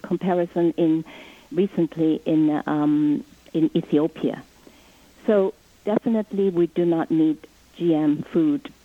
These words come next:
at all. And this is all the more important because the,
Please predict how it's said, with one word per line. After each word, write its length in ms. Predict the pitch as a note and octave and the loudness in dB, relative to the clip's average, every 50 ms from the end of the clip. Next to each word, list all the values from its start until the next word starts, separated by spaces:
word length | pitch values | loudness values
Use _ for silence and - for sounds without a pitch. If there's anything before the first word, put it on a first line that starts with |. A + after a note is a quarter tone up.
| _ _ - | _ _ -8
at 160 | D3+ D3 D#3 | -4 -2 0
all. 460 | D3+ C#3+ C#3 C#3+ C#3 C3 C#3 D3+ - - - - - - - - - - | 0 0 0 0 -2 -4 -4 -6 -8 -10 -16 -20 -20 -20 -20 -16 -8 -2
And 220 | E3 D#3+ D#3+ D#3 | 0 0 2 2
this 120 | F#3 G3+ - - | 2 0 0 0
is 160 | G3+ F3+ - | -4 -2 -2
all 340 | - - F#3+ G3 G3 G3 F#3+ | -2 -2 0 0 0 -2 -2
the 140 | F#3 F3 | -2 -2
more 260 | E3+ E3+ E3 E3+ E3+ - | -2 0 0 0 0 -2
important 540 | E3 E3 D#3 - - F3+ F3 - F3 F3 D#3+ | -2 -4 -4 -2 -2 -2 0 0 0 -2 -2
because 380 | - - - E3 E3 D#3 D#3 D3+ - - D#3+ | -2 -4 -4 -2 -2 -2 -2 -4 -8 -10 -4
the, 260 | D#3 D3 D3 C#3+ D3+ | -2 0 0 0 -2